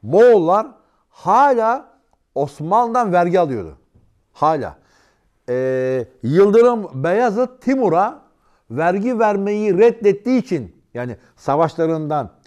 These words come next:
sebebinden biri de odur, vergi vermeyi reddetmek. "Ben devletim, ne vergisi?" dedi.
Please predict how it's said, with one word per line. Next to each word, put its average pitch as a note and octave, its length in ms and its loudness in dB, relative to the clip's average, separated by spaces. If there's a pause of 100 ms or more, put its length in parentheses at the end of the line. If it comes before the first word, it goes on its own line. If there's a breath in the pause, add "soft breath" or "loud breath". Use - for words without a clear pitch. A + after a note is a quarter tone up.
(140)
sebebinden D#3+ 640 0
biri G3+ 160 -4
de G#3+ 60 4
odur, D3 220 0
vergi C#3+ 280 -2
vermeyi D3+ 340 -2
reddetmek. B2+ 600 -6 (440)
"Ben C3 200 -4 (120)
devletim, B2 500 -4
ne D3+ 140 -4
vergisi?" B2+ 380 -2
dedi. F#3+ 320 -4